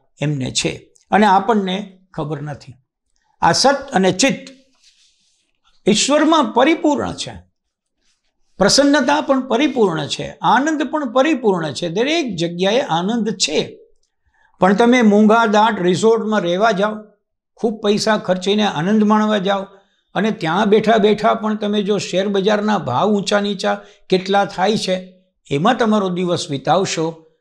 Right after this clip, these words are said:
તો આનંદ ત્યાંથી ગુમ થઈ જશે. ખાસ વાત આટલી જ મળવાની છે. આપણા પાસે ત્રણ ઉપાયો છે.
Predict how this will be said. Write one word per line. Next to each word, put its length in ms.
તો 60
આનંદ 480
ત્યાંથી 400
ગુમ 340
થઈ 260
જશે. 420
ખાસ 400
વાત 360
આટલી 400
જ 100
મળવાની 340
છે. 160
આપણા 360
પાસે 260
ત્રણ 320
ઉપાયો 560
છે. 180